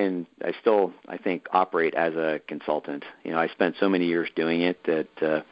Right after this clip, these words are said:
when I've, uh, come into, you know, it, to U P M C or when I, you know, came into the role here, um, I kinda look at it as a, a big project or, you know, uh, lots of projects that, uh, we're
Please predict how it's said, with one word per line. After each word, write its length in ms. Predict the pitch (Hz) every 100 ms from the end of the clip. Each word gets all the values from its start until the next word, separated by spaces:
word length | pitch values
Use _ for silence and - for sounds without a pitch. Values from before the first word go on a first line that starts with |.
| - - - -
when 140 | 92
I've, 320 | 90 82 80 78
uh, 320 | 78 76 76 - _
come 160 | - 95
into, 400 | 85 80 78 76 -
you 120 | 80
know, 140 | 78
it, 260 | 78 78 80 - _
to 80 | -
U 160 | 98 95
P 100 | 92
M 100 | 85
C 160 | - 87
or 80 | 82
when 140 | 80
I, 140 | 78 76
you 120 | 82
know, 80 | 78
came 200 | - 87
into 140 | 80
the 80 | 78
role 200 | 78 78
here, 360 | 80 85 80 78 - - - -
um, 380 | - 76 76 78
I 100 | -
kinda 220 | - 85
look 180 | 80 82
at 120 | 82
it 120 | 78
as 60 | 76
a, 200 | 76 -
a 40 |
big 220 | 80 85 76
project 520 | - 80 76 80 76 - -
or, 360 | - 76 76 71
you 100 | -
know, 240 | 80 76 69 - -
uh, 120 | 73
lots 300 | 82 92 -
of 160 | 87 76 -
projects 500 | - 82 80 80 - -
that, 200 | 78 78 -
uh, 160 | 80
we're 180 | 73 78